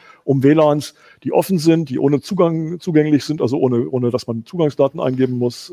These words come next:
Ähm, in dem Moment, wo ein, wo ein Netzwerk verschlüsselt ist, ähm, also wo man von dem, von der Firma zum Beispiel, ähm, auch, auch die Schlüssel bekommt, ist es schon schwieriger. Die können natürlich theoretisch immer noch zuhören.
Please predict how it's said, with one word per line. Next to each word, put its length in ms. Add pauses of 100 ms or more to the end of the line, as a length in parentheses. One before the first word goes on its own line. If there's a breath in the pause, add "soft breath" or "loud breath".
Ähm, 520 (240)
in 100
dem 120
Moment, 260
wo 100
ein, 220
wo 80
ein 40
Netzwerk 320
verschlüsselt 480
ist, 360
ähm, 340
also 160
wo 80
man 220 (360 soft breath)
von 160
dem, 160
von 140
der 100
Firma 360
zum 120
Beispiel, 300
ähm, 240
auch, 220
auch 120
die 120
Schlüssel 260
bekommt, 300
ist 100
es 80
schon 160
schwieriger. 380
Die 80
können 180
natürlich 380
theoretisch 420
immer 160
noch 140
zuhören. 440